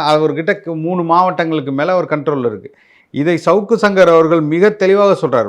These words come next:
ஒவ்வொரு இடத்திலும் நடக்கக்கூடிய கனிம வள கொள்ளை, கனிம வள கொள்ளையில் முக்கிய பங்காற்றுவர் இவர். மிகப்பெரிய, ஆ, ஆ, கனிம வள கொள்ளை நடந்து கொண்டிருக்கிறது. திருச்சி, ஆ, புதுக்கோட்டை, திண்டி-, ஆ,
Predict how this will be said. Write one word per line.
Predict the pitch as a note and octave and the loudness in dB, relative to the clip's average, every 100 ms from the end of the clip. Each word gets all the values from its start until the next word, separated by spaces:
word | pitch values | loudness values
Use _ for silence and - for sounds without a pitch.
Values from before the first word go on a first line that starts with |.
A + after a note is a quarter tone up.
| G#2+ | -4
ஒவ்வொரு | C3 D#3+ E3 A#3 A#3+ | -4 -4 2 6 8
இடத்திலும் | G#3 F#3+ F3 F#3+ | 6 2 -4 -4
நடக்கக்கூடிய | F#3+ E3 E3+ F3 D3+ D3 D#3+ F3+ | -2 -2 -2 -6 -8 -6 -6 -4
கனிம | E3+ F#3+ G3+ F#3 | -4 -2 -2 0
வள | F3 | 0
கொள்ளை, | B2 B2+ A#2 - _ _ _ | -2 -4 -4 -8 _ _ _
கனிம | C#3+ F#3 A#3 | -2 0 6
வள | A#3+ A3+ | 6 6
கொள்ளையில் | A3+ F#3 E3 D3+ F#3 G#3 | 4 2 2 2 0 -2
முக்கிய | E3+ E3 - B3 G#3 | -4 -8 0 2 2
பங்காற்றுவர் | F#3 F3+ E3+ C#3+ F3 E3+ | 0 0 0 2 0 2
இவர். | D#3 C3+ | 2 0
மிகப்பெரிய, | A#2+ C#3 F3+ F#3 G3 G#3+ G#3+ F#3+ C3+ | 0 -2 -2 -2 -2 0 0 0 -4
ஆ, | D#3 D3+ C#3+ A#2 | -4 -4 -4 -6
ஆ, | C#3+ | -8
கனிம | C#3 D#3+ F#3 | -6 -6 -4
வள | F3+ E3 | -2 0
கொள்ளை | D#3 D#3+ D#3 D3+ | 0 -2 -2 -4
நடந்து | C#3 D3+ E3 E3 | -4 -6 -6 -4
கொண்டிருக்கிறது. | D#3 C#3+ C3 C3+ D3+ G3 | -4 -4 -6 -6 -2 -2
திருச்சி, | G3 E3+ E3 F3+ G#3 A#3 _ _ _ _ - | -2 -4 -4 -8 -10 -10 _ _ _ _ -8
ஆ, | C#3+ C3+ | -6 -4
புதுக்கோட்டை, | E3 E3+ D#3 F3 C#3+ G3 A3 - - | -2 -4 0 0 0 0 -2 -10 -6
திண்டி-, | D#3 F3+ F3+ F3 D3+ D3 C3+ C3 C3 | -4 0 0 0 0 0 0 0 0
ஆ, | B2 A#2+ A#2 | 0 0 -2